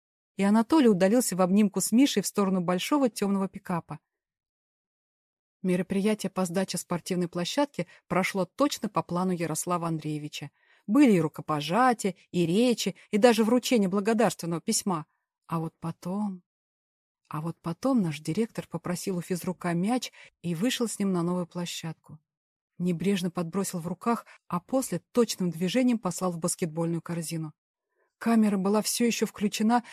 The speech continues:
и я успела снять это великолепие для истории. М-да, Ярик явно упускает карьеру фотомодели для модных журналов. В разделе спортивной одежды он был бы несомненным фаворитом.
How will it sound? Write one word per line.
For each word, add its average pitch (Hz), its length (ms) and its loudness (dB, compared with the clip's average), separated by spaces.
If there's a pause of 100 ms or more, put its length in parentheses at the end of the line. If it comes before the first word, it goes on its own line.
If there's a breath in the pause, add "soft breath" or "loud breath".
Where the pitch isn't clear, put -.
(140 loud breath)
и - 80 -4
я 233 120 4
успела 226 340 0
снять 214 360 -2
это 196 160 -6
великолепие 185 640 -2
для 175 180 -4
истории. 170 520 -8 (580)
М-да, 175 800 -4 (480)
Ярик 208 440 -2
явно 185 540 0
упускает 185 520 -6
карьеру 185 420 -2
фотомодели 180 680 -2
для 165 220 -2
модных 170 340 -4
журналов. 165 520 -8 (540)
В 175 60 -8
разделе 208 360 2
спортивной 196 520 -2
одежды 196 320 0
он 214 120 4
был 202 140 0
бы 196 120 -2
несомненным 202 680 0
фаворитом. 175 580 -8